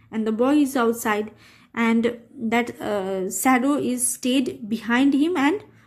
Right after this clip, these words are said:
fast asleep. Do you know the reason why? Why the shadow is not there? Why the shadow is still sleeping in the bed? Because there was no sun outside.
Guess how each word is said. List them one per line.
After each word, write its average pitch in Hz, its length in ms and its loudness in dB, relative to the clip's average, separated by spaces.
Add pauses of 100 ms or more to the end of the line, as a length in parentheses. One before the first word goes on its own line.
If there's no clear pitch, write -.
(120)
fast 294 320 2
asleep. 208 460 -4
Do 226 240 0
you 330 200 6
know 392 160 4
the 392 120 6
reason 339 400 4
why? 302 280 6 (440)
Why 233 260 0
the 285 120 2
shadow 285 320 0
is 285 180 2
not 277 280 -2
there? 294 240 2
Why 226 260 2
the 233 120 -4
shadow 233 320 -2
is 233 160 -4
still 311 280 0
sleeping 294 540 -2 (800)
in 240 140 -2
the 240 80 2
bed? 269 340 0 (680)
Because 294 480 0 (200)
there 226 200 0
was 226 220 0
no 285 220 0
sun 214 380 -4
outside. - 560 -14